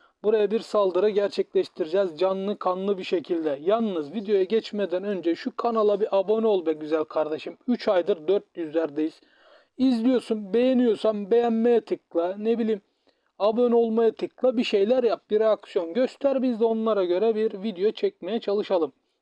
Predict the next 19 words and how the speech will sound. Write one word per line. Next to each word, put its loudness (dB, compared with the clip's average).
Neyse, -4
daha 2
fazla -2
uzatmayalım. -2
Tabii -4
senin -6
paşa -8
gönlün -6
bilir. -10
İster -8
ol, -4
ister -8
olma -4
da. -4
Biz -2
yine 0
videomuzu -2
çekelim. -2
Şimdi -4